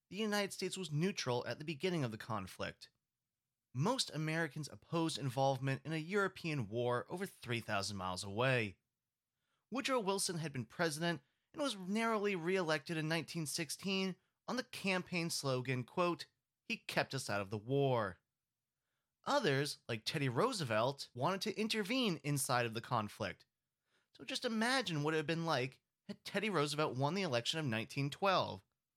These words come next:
There's a very real possibility he could have entered the war in nineteen fourteen,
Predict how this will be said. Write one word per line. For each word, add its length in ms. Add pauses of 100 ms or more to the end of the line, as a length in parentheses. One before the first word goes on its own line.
(140)
There's 160
a 40
very 280
real 180
possibility 800 (340)
he 60
could 220
have 100
entered 300
the 60
war 240
in 60
nineteen 380
fourteen, 640